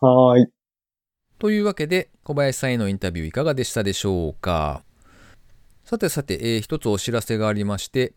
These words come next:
Speaker 2: えー、オンラインの飲み会を開催したいと思っております。ポッドキャスト好きな人々がゆるく集まるオンライン飲み会というタイトルにしたんですが、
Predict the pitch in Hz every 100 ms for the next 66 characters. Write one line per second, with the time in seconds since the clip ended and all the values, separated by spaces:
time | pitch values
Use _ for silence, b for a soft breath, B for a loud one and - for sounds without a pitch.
0 | _ 135 117 117 202 226 262 143 101 95
1 | 95 - 95 90 - 107 98 - 113 -
2 | 110 104 - 98 - 90 92 - - 78
3 | 80 90 98 - - - _ - _ -
4 | - - 160 - 226 220 202 214 185 -
5 | 180 165 - 151 113 95 90 98 143 147
6 | 151 139 - 127 90 85 104 101 101 95
7 | 80 - - _ _ _ _ - 196 151
8 | 135 107 - _ _ _ - 147 117 87
9 | 80 73 87 71 69 95 107